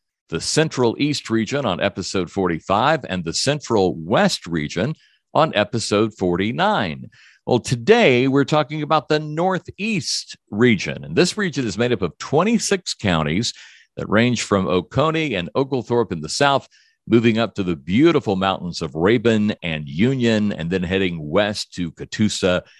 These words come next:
and Whitfield. This region includes Gwinnett and Hall as well. The Northeast region is made up of winding roads, beautiful scenery,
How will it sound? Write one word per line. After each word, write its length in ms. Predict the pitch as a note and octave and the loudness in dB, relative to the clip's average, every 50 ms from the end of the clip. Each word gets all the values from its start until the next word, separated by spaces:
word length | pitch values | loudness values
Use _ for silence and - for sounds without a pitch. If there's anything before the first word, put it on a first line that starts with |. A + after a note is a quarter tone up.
| - _ _ _ - | -20 _ _ _ -6
and 480 | - E2 E2+ E2+ E2+ E2+ E2+ F2 D#2 - - - | -2 -2 0 0 0 0 0 -2 -4 -6 -10 -12
Whitfield. 720 | - - E2+ G2 G#2 - - - E2 D#2 C2+ B1+ B1+ C2 | -8 -2 2 2 2 2 0 -4 -4 -2 -2 -4 -6 -4
This 220 | - F2+ - - | -4 -6 -4 -2
region 300 | G#2 G2+ F#2+ - F#2 D#2+ | 0 0 0 0 -2 -2
includes 420 | D#2 D2+ - - G2+ G2 F2+ - - | -4 -4 -2 0 0 0 0 -2 -6
Gwinnett 400 | _ E2 E2 D#2+ F2+ G2+ G#2+ - - | _ -4 -2 0 0 0 -2 -2 -4
and 160 | F2 E2+ D#2+ | -6 -6 -6
Hall 600 | - - G3+ F#3+ A2 E2 E2 G#2 C#3+ G3 F#3 - - | -2 0 2 2 2 2 2 0 0 -2 -4 -4 -4
as 360 | - G2+ F#2+ G2 G2+ F2+ - | -2 0 0 0 0 -2 0
well. 360 | D#3+ A3 G3 G#2+ - - _ _ _ | 0 0 2 0 -2 -6 _ _ _
The 100 | D#2+ D#2+ | -8 -2
Northeast 420 | F#2+ G#2 G#2 - - - B2+ - | 0 0 0 0 -2 -4 -4 -2
region 320 | - G#2+ G#2+ F#2 F#2+ F2+ E2+ | -2 -2 -2 -2 -2 -4 -4
is 140 | D#2+ - | -6 -6
made 160 | - G2+ G2+ G2 | -4 -2 -2 -2
up 160 | F#2 - - | -2 -2 -4
of 140 | D#2+ C#2+ E2 | -6 -4 0
winding 500 | E2 A#2 D3 E3+ F3 D#3+ C3 C3+ A#2+ A2 | 0 2 2 2 0 -2 -2 -4 -2 0
roads, 380 | A2+ B2 B2 B2+ B2 G2 - | 2 2 2 2 0 -2 -4
beautiful 360 | - - C3 D3 - - G#2 | -4 -2 -2 -2 -2 -4 -6
scenery, 540 | F#2 - - B2 B2 A#2+ A2+ A2 G#2+ G#2+ F#2 | -8 -8 -6 -6 -4 -2 0 0 0 0 -2